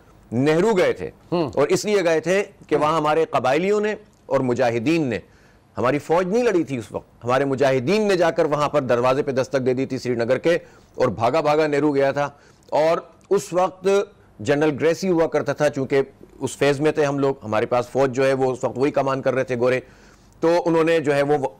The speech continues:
Speaker 1: retreat करवा लिया और एक समझौता कर लिया, और वहाँ पर ये करारदाद अक़वाम मुत्तहिदा में, अ, unanimously pass हुई कि अब वहाँ पर plebiscite होना चाहिए, हक़ खुदरादियत मिलना चाहिए। लेकिन उस पर भी भारत ने stand नहीं किया।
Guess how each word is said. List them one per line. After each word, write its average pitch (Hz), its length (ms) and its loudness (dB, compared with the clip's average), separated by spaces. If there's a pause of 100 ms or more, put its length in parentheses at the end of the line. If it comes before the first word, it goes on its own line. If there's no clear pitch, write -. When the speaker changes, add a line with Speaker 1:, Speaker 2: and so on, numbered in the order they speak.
Speaker 1:
retreat 135 420 0
करवा 139 240 2
लिया 143 320 0 (260)
और 117 120 2
एक 123 140 -6
समझौता 113 420 -2
कर 139 140 -2
लिया, 143 300 0 (300)
और 127 120 0
वहाँ 151 240 0
पर 226 140 -2
ये 220 60 2
करारदाद 185 440 0
अक़वाम 170 260 -2
मुत्तहिदा 156 480 0
में, 147 140 -2
अ, 143 40 -8 (600)
unanimously 156 760 0
pass 135 300 -2
हुई 135 140 -2
कि - 120 -6
अब 123 100 0
वहाँ 113 140 -4
पर 127 80 0
plebiscite 117 520 -2
होना 113 180 0
चाहिए, 120 320 0
हक़ 120 220 -2
खुदरादियत 104 520 0
मिलना 104 240 0
चाहिए। 95 320 -2 (400)
लेकिन 147 180 0
उस 147 180 -2
पर 160 160 0
भी 143 100 2
भारत 120 360 0
ने 117 140 0
stand 110 300 -4
नहीं 101 140 -2
किया। 104 260 -4